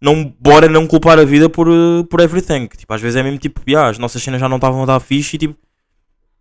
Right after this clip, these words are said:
afastámos-nos só, tipo, automaticamente. And that's, and that's ok. Yeah, pá. Ahm, por acaso, dois mil e vinte e cinco fiz boas amizades. Fiz boas amizades. Só que, no, por outro lado, tô, eu tô numa, tô num mu-, tô num mood que é,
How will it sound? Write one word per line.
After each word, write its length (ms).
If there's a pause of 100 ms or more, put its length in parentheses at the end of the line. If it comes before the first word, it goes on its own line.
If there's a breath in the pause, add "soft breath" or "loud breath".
afastámos-nos 560
só, 120
tipo, 180
automaticamente. 760
And 100
that's, 480 (100)
and 100
that's 540 (440)
ok. 440 (880)
Yeah, 220
pá. 180 (120)
Ahm, 1000
por 80
acaso, 180
dois 120
mil 140
e 40
vinte 140
e 40
cinco 140
fiz 140
boas 280
amizades. 580
Fiz 140
boas 220
amizades. 380 (320 soft breath)
Só 140
que, 120 (220)
no, 220
por 260
outro 180
lado, 320
tô, 260
eu 80
tô 120
numa, 300
tô 160
num 100
mu-, 380
tô 140
num 120
mood 420 (160)
que 140
é, 180